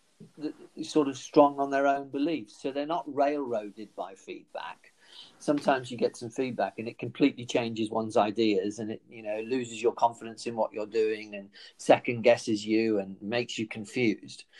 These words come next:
But the best coaches that I've, that, that I've worked with, the more, the more critical thinkers are the ones that are very clear on what they believe in.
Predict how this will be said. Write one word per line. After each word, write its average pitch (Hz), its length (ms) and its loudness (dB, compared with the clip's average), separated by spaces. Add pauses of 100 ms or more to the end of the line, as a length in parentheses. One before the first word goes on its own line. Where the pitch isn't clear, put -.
(500)
But - 120 0
the - 80 4
best 196 280 8
coaches 123 400 2
that 104 140 -8
I've, - 200 -6 (100)
that, 120 160 -2 (100)
that 123 200 -10
I've 110 120 -4
worked 117 300 0
with, 107 140 -6
the 113 60 -6
more, 117 320 -8
the 120 120 -8
more 120 260 -2
critical 120 420 0
thinkers 139 460 -2
are 110 40 -2
the 117 60 2
ones 123 300 0
that 139 120 0
are 160 80 0
very 180 220 8
clear 160 380 0
on 123 120 -6
what 123 200 0
they 139 160 0
believe 113 400 -10
in. 85 160 -20